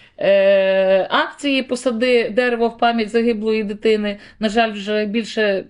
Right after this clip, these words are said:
п'ятсот, е, ну, вже п'ятсот сорок, більше п'ятсот сорок дітей в нас загинули, е, під час повномасштабного вторгнення.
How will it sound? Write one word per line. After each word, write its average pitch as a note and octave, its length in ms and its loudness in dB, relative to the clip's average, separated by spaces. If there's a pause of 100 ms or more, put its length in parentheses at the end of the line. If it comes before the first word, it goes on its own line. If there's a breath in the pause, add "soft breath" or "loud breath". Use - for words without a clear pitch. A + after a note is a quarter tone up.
(120)
п'ятсот, G#3+ 600 -4
е, F#3+ 560 -2 (320)
ну, A3+ 180 -8
вже F#3 120 -10
п'ятсот G3 340 -12
сорок, F#3 480 -4
більше G3+ 240 -8
п'ятсот - 220 -14
сорок G3+ 260 -6
дітей G3+ 280 -4
в G3 40 -4
нас F#3+ 160 -2
загинули, G3 580 -4 (500 loud breath)
е, F3 480 0 (200)
під G3 140 -14
час A#3 220 0
повномасштабного G#3 800 -2
вторгнення. F#3 640 -2